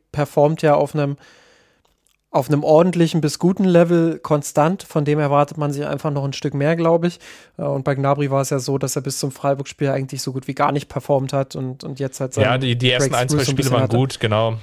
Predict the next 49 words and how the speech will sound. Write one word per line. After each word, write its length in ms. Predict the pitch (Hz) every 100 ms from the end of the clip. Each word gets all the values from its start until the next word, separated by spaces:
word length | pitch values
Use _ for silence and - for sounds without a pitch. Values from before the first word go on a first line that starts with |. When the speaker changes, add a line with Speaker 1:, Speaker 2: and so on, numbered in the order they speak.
| -
Speaker 2:
ja. 320 | 101 104 104 - _ _ _ _ - -
Also, 260 | 123 123 - - - - -
na, 340 | - - 135 139
ich, 180 | 127 -
ich 300 | 123 143 127
versuch's 300 | 135 139 147
jetzt 140 | 131
so 100 | 127
ein 420 | 123 117 120 127
bisschen 280 | 131 127 131
auch 80 | 117
zu 120 | -
clustern 520 | - 120 123 - 123
und 100 | 110
dann 160 | 107 104
jetzt 140 | 104
vielleicht 180 | - 110
gar 120 | -
nicht 100 | 110
so 80 | 110
sehr 120 | 110
auf 120 | 101 113
jedes 180 | 107
Einzelspiel 480 | 92 113 127 - 117
reinzugehen. 600 | 104 104 - 110 107 113 - -
Speaker 1:
Ja, 160 | 131
klar. 300 | - - - - -
Speaker 2:
Ein, 240 | 113 110
ein, 220 | - 120
ein 160 | 120 120
Spieler, 320 | - 127 120
der 500 | 113 110 107 107 110 117 - _ _ -
bisher 440 | 120 120 - 117
sicherlich 480 | 107 117 117 110 -
auch 140 | 113
in 80 | 117
der 80 | 107
Saison 320 | 107 110 113
noch, 320 | 104 - - - - -
ähm, 500 | 107 101 101 101 110
gänzlich 460 | 101 127 - 147 135
unter 220 | 127 113
Wert 220 | 110 113
läuft, 240 | 113 107
ist 100 | 110
beispielsweise 540 | - 104 110 - 104 101
auch 80 | -
Kingsley 340 | 120 107 101
Coman, 500 | - 117 135 143